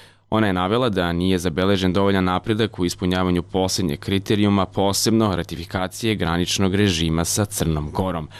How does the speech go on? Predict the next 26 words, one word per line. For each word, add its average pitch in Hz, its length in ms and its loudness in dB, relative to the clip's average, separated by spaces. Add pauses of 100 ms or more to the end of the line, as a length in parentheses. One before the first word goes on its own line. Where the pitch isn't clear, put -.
(680)
Pomalo 113 320 -4
u 117 80 -2
senci 135 420 -2
događaja 131 460 2
na 127 120 2
samitu 131 680 0
o 120 120 2
Zapadnom 120 380 0
Balkanu 120 460 0
u 113 60 2
Parizu 135 440 0
formirana 139 600 2
je 127 120 2
regionalna 123 500 2
kancelarija 120 540 2
za 113 160 2
mlade, 110 640 2 (260)
čiji 90 240 -2
su 92 160 -4
osnivači 90 720 0
države 82 580 0
i 90 120 0
vlade. 87 400 0 (240)
Time 160 220 2
se 98 320 2
stvara 127 500 0